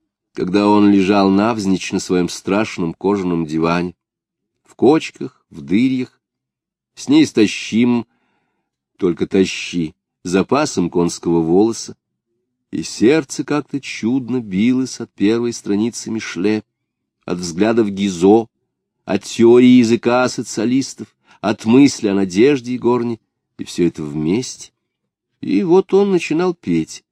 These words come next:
завывающим фальшивым голосом, пел песню Маргариты, при этом думал об отношениях Лободовских между собой, и слезы катились из глаз понемногу.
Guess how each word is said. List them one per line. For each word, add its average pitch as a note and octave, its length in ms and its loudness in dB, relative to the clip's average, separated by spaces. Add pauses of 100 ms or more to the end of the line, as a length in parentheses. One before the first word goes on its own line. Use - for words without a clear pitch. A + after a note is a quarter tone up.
(360)
завывающим G#2 880 -2
фальшивым C#3 600 -8
голосом, F2 520 -2 (400)
пел E3 260 4
песню F#2 600 2
Маргариты, E2+ 640 -2 (840)
при - 160 -4
этом F2 300 -2
думал F2 220 2
об D#2+ 100 -2
отношениях F2 580 -2
Лободовских E2+ 720 -2
между C3 240 -8
собой, A2+ 400 -8 (500)
и - 160 -6
слезы D3 720 0 (400)
катились - 680 -4
из F2 140 -12
глаз E2+ 400 -8
понемногу. D#2+ 540 -12